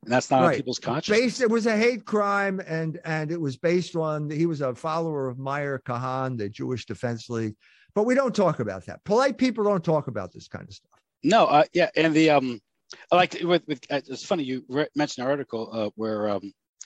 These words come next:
Speaker 1: Abe Foxman immediately, uh, I guess upon being, uh, I guess confronted with or dealing with the fact that, that Jared Loughner was Jewish, it says, "Well, he was a conspiracy theorist and anti-government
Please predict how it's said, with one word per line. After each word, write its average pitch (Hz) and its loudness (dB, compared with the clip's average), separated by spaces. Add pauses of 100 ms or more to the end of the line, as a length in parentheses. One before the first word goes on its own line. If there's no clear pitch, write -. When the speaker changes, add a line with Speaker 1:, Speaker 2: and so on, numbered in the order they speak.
(160)
Speaker 1:
Abe 139 2
Foxman 120 0
immediately, 110 -4 (1080)
uh, 110 -6
I 117 -6
guess 123 0
upon 117 2
being, 110 -2 (100)
uh, 104 -4
I 101 -4
guess 113 -4
confronted 120 -2
with 101 -4
or 95 -10
dealing 113 0
with 98 -8
the 101 -10
fact 104 -6
that, 92 -12 (200)
that 101 -8
Jared 107 -6
Loughner 98 -12
was 80 -20
Jewish, 147 2 (360)
it 110 -4
says, 120 2
"Well, 143 4
he 151 6
was 131 4
a 120 -10
conspiracy 123 -6
theorist 113 -6
and 104 -8
anti-government 101 -4